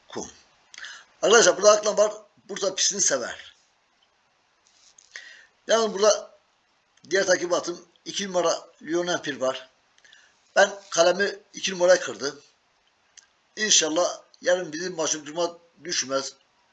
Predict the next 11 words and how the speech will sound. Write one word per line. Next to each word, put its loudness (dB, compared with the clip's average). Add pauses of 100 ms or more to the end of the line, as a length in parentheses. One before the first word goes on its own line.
(120)
Görkem -6
Ölçek'le. -8 (1500)
İki -4
numara 0 (140)
Lionel -4
Pir, -10 (120)
Görkem -6
Ölçek'le -6
banko -2
diyeceğim -10
arkadaşlar. -12